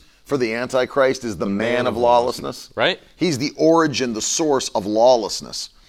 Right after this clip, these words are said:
Speaker 1: And, um, you guys aren't gonna wanna miss today, so take a minute, share the broadcast,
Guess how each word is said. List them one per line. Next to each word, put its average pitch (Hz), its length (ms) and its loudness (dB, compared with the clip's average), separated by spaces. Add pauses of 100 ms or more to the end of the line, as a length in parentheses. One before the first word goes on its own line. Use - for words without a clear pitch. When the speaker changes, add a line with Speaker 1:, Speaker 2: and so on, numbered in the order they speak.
(360)
Speaker 1:
And, 139 300 2
um, 120 300 2
you 113 140 -4
guys 170 220 2
aren't 147 140 -2
gonna 139 120 0
wanna 139 140 2
miss 139 180 -2
today, 127 240 -2
so 113 160 -4
take 151 220 0
a 156 60 0
minute, 143 260 -4
share 143 540 2 (280)
the 120 100 -4
broadcast, 110 920 2